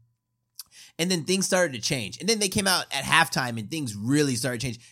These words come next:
If you take away the mental mistakes that Miami made, this game that they won by almost twenty points would have probably been a forty-point game. One thing that,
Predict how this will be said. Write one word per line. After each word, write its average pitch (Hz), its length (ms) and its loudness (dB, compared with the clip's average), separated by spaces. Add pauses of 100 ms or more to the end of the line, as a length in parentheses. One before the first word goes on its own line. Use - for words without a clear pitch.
If 151 100 -6
you 220 80 -4
take 247 240 2
away 196 380 2 (200)
the 143 60 -4
mental 170 340 0
mistakes 151 380 -2
that 139 120 -4
Miami 131 280 -6
made, 123 240 -6
this 135 160 -6
game 147 480 -6 (260)
that 135 120 -6
they 156 100 -2
won 135 440 -4
by 117 360 -2 (340)
almost 147 300 -6
twenty 151 200 0
points 127 340 0
would 131 100 -2
have 117 80 -10
probably 156 220 0
been 120 100 -4
a 110 60 -8
forty-point 151 520 0
game. 202 280 0 (400)
One 254 140 2
thing 320 200 -4
that, 190 320 0